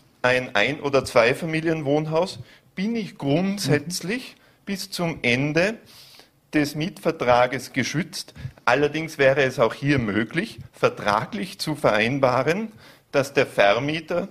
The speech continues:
Speaker 1: dieses Mietverhältnis grundlos kündigen kann.
Speaker 2: Mhm. Dann kommen wir vielleicht, das ist ja ein bisschen eine Bring- und eine Hohlschuld, so hört sich das für mich auch an, also dass auch der Mieter sehr wohl sehr aufpassen muss, in welches Mietverhältnis er sich begibt.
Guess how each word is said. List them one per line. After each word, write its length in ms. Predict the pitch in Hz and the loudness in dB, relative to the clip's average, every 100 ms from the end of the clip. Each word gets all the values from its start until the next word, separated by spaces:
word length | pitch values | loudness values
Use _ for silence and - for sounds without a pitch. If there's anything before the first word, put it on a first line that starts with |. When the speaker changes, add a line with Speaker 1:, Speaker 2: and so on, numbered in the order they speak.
| - | -10
Speaker 1:
dieses 280 | 151 143 143 | -8 -4 -4
Mietverhältnis 920 | 156 180 - 165 143 156 165 170 - - _ _ - | -4 -8 -6 -4 -4 -6 -8 -8 -10 -18 _ _ -2
grundlos 580 | 131 185 185 175 160 | 0 2 2 0 0
kündigen 440 | - 220 233 131 95 | -4 -4 -2 -4 -6
kann. 220 | - - - - - | -10 -12 -16 -10 -4
Speaker 2:
Mhm. 260 | 123 147 - - - - - - - - - - - _ - | -2 -2 -8 -16 -20 -20 -18 -16 -16 -20 -20 -20 -20 _ 0
Dann 180 | 151 170 | 2 4
kommen 220 | - 185 | 4 4
wir 60 | 196 | 4
vielleicht, 260 | 180 180 | 2 0
das 100 | 170 | 2
ist 140 | 196 190 | 4 4
ja 180 | 147 175 | 4 4
ein 60 | 175 | 4
bisschen 220 | 190 180 | 4 4
eine 80 | 156 | 6
Bring- 320 | 165 208 240 | 6 4 4
und 200 | 202 170 | 4 4
eine 100 | 139 | 4
Hohlschuld, 500 | 147 214 226 240 247 180 | 4 4 6 4 4 2
so 160 | 175 175 | 4 4
hört 160 | 175 | 2
sich 120 | 156 | 0
das 160 | 156 151 | 0 0
für 140 | - | 2
mich 180 | 160 196 | 4 4
auch 120 | 190 | 4
an, 180 | 170 190 | 4 4
also 180 | 180 151 | 2 0
dass 240 | 135 143 | 0 0
auch 200 | 143 151 | 2 2
der 120 | - 143 | 2 0
Mieter 380 | 165 190 175 | 2 4 4
sehr 320 | 156 - 151 151 | 4 4 4 6
wohl 160 | 156 | 2
sehr 220 | 156 123 | 2 2
aufpassen 680 | 123 185 - 147 165 - 160 | 4 4 4 4 4 0 2
muss, 220 | 175 202 | 2 2
in 120 | 156 | 4
welches 320 | 151 151 143 - | 4 4 0 0
Mietverhältnis 640 | 160 - 147 135 135 131 | 0 2 4 4 2 2
er 140 | 131 | 2
sich 240 | 131 135 - | 2 -2 -4
begibt. 480 | 131 143 208 - | -4 0 0 -2